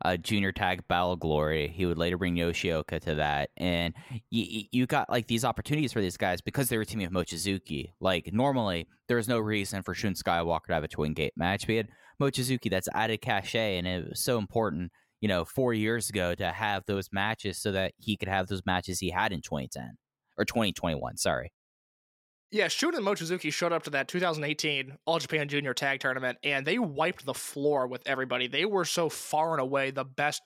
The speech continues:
Speaker 2: team in that tournament, and then that's when Shun came back and had that, that Twin Gate match, was right after that tournament. So, at this point, we have Mochizuki Dojo. There's a core there.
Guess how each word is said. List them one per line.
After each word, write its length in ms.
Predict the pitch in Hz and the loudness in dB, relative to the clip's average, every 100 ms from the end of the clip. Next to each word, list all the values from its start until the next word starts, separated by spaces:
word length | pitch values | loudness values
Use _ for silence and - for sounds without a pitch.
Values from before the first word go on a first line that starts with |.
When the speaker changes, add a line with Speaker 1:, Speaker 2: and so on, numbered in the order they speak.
| _ - | _ -4
Speaker 2:
team 420 | - 143 135 127 120 _ _ _ _ - | -2 0 -2 -2 -6 _ _ _ _ -2
in 120 | 160 | 0
that 200 | 139 135 | 0 0
tournament, 360 | - 208 165 143 | 0 0 2 0
and 80 | 147 | 0
then 180 | 143 139 | -2 0
that's 240 | 165 - | -2 0
when 140 | 156 | -2
Shun 300 | 143 165 160 | -2 -2 -4
came 260 | 156 151 143 | -2 -4 -2
back 300 | 139 139 135 | 0 0 -2
and 80 | 131 | -2
had 200 | 143 135 | -2 0
that, 220 | 131 127 | -2 -2
that 120 | 135 | -2
Twin 220 | - 247 | -2 -2
Gate 180 | 170 131 | -2 -4
match, 200 | 131 127 | -2 -4
was 140 | 135 139 | -4 0
right 180 | 147 143 | 0 0
after 180 | - | -2
that 180 | 139 117 | -4 -2
tournament. 400 | - 170 135 113 - - - | 0 0 0 -4 -8 -20 -4
So, 400 | - 160 151 135 _ - - | 0 2 2 -2 _ -8 -2
at 140 | 180 | 0
this 140 | 277 - | 0 0
point, 240 | 233 196 | -2 0
we 100 | 185 | 0
have 220 | 190 202 | 0 0
Mochizuki 540 | 180 180 170 170 165 151 | 0 -2 -4 -6 -6 0
Dojo. 340 | 143 143 147 | 0 2 0
There's 200 | 143 147 | 0 0
a 80 | 131 | -4
core 600 | - - 202 214 202 165 | -6 -2 2 2 2 0
there. 420 | 139 127 123 | 0 0 0